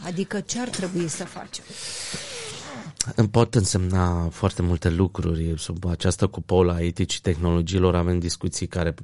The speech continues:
Speaker 2: pleacă de la înțelegerea tipului de mediație a realității și a existenței noastre prin tehnologii. Tehnologiile nu sunt doar extensii.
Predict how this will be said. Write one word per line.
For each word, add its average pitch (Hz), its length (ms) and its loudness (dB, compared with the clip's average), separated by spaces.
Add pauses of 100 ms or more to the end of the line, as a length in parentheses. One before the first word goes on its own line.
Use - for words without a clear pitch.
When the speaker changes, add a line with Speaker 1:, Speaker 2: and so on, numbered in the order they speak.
(680)
Speaker 2:
pleacă 95 300 2
de 85 120 0
la 85 540 0
înțelegerea 87 920 2
tipului 113 380 4
de 90 140 4
mediație 87 920 4 (560)
a 82 340 0
realității 87 600 4
și - 120 0
a 90 40 4
existenței 87 560 2
noastre 85 460 0 (120)
prin 120 220 6
tehnologii. 85 680 0 (580)
Tehnologiile 107 580 8
nu 101 80 6
sunt 95 200 2
doar 87 160 4
extensii. - 640 0